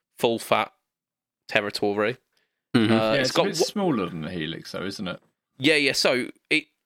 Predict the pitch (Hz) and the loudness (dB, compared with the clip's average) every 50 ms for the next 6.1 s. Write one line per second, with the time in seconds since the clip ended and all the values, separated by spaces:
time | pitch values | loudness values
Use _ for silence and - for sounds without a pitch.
0 | _ _ 156 175 180 - - - - 160 117 101 - - - - - 190 175 175 | _ _ 0 0 2 0 -2 2 2 2 2 2 0 0 0 0 0 0 0 0
1 | 180 170 - 165 - 160 - - - - 165 147 117 107 101 90 80 78 92 - | 2 0 0 0 -2 -4 -4 -2 -2 0 2 2 2 2 0 -2 -2 -4 -6 -6
2 | - - _ _ _ _ _ _ _ _ _ _ _ _ _ _ _ _ _ _ | -10 -14 _ _ _ _ _ _ _ _ _ _ _ _ _ _ _ _ _ _
3 | _ _ _ _ 107 107 117 120 120 113 113 117 - - 131 135 127 - - - | _ _ _ _ -2 0 2 4 4 4 2 2 2 2 0 0 0 -2 -4 -2
4 | - - - 127 110 101 - - 110 107 107 107 107 107 107 104 101 104 101 98 | -2 0 0 0 -2 0 -4 -4 -4 -2 0 0 2 2 2 2 2 2 2 2
5 | 78 - - - - _ _ _ _ - 110 107 107 107 104 104 107 107 104 101 | 0 -2 -6 -10 -14 _ _ _ _ -2 0 2 2 0 0 -2 -4 -6 -6 -8
6 | 92 - | -8 -10